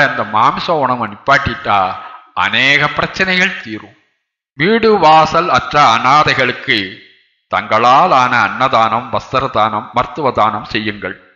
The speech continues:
ஏன்னா பொதுவா எல்லாரும் நாங்க அன்னதானம் பண்றோம்ட்டு நல்ல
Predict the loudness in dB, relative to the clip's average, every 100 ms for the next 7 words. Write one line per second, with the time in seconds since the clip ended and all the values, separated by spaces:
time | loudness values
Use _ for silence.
0 | _ _ _ -4 0 2 4 4 2 0
1 | -6 -2 4 6 6 4 0 -8 -16 -20
2 | -10 -2 2 2 2 -4 -6 -12 -20 _
3 | _ -8 -2 0 0 0 2 2 0 -2
4 | -4 -2 -4 -4 -4 -2 -4 -10 _ _
5 | _ _ -6 2